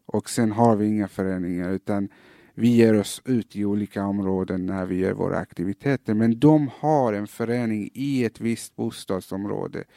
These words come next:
som bara fokuserar sig på det området. Och det, det är en enorm resurs. Så när jag växte upp i Fosie, så fanns det minst fem socialdemokratiska föreningar i hela Fosie-området.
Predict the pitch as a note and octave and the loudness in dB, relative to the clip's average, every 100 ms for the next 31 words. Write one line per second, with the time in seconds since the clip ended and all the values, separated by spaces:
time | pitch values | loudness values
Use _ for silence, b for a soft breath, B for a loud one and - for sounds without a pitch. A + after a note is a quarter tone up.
0 | b b - A2+ A#2 C3 C3 B2 - A2+ | b b -8 -4 4 6 6 4 -2 -10
1 | - G#2 A2+ G2 F#2+ - - G2+ - - | -14 -12 -8 -8 -8 -12 -12 -10 -10 -10
2 | - - - - - C#3+ C#3+ B B B | -12 -12 -14 -14 -6 -2 -2 B B B
3 | - B2+ G2 G2+ B2+ B2+ A2+ G#2 B2 G#2+ | -2 0 0 2 4 2 0 -2 0 -2
4 | - C#3+ B B B - B2 B2+ D3 D3 | 2 0 B B B -4 2 6 6 4
5 | A2+ C3+ C3+ - - A#2+ E3+ D3 - - | 4 0 0 -6 -4 2 4 2 -2 -20
6 | _ _ _ _ _ _ _ _ - - | _ _ _ _ _ _ _ _ -20 -20
7 | - A2 G#2+ G2+ - A2 G2+ - G2+ F#2+ | -8 -2 0 0 -2 -4 -4 -4 -2 -2
8 | - - - G#2+ - D3 D#3 - D3 C3+ | -6 -10 -8 -4 0 2 0 0 2 2
9 | B2 - b b b b _ _ _ _ | 2 -6 b b b b _ _ _ _
10 | _ _ A2+ C3 E3+ E3+ F3 D#3+ - - | _ _ -2 4 6 6 4 0 -4 -10
11 | - - _ - - - D#3 D3 D3 C#3 | -14 -20 _ -20 -6 4 6 6 2 -2
12 | - - - C3+ - C3+ B2+ A#2+ A2+ - | -8 -14 -4 -4 0 2 4 4 0 0
13 | A#2 A2 A2+ - G#2 A2 A2 G#2+ G#2 G2 | -2 -2 -6 -6 -4 -2 0 0 0 -2
14 | A2 G#2+ F#2+ G#2+ G#2 - F#2 F2 - - | -2 -4 -4 -4 -6 -6 -8 -8 -8 -8
15 | - - | -10 -14